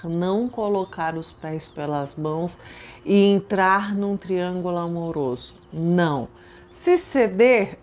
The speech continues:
é óbvio que ele vai querer. Porém, não ceder vai te valorizar. Então, conversar, tudo bem, sem segundas intenções, aquelas conversas, ah,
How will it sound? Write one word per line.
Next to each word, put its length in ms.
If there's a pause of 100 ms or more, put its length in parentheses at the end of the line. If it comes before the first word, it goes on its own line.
é 160
óbvio 640
que 160
ele 180
vai 300
querer. 500 (960)
Porém, 400
não 300
ceder 720 (100)
vai 460
te 180
valorizar. 880 (1400)
Então, 720 (460)
conversar, 1200
tudo 300 (100)
bem, 680 (600)
sem 320
segundas 760
intenções, 1160
aquelas 540
conversas, 800
ah, 140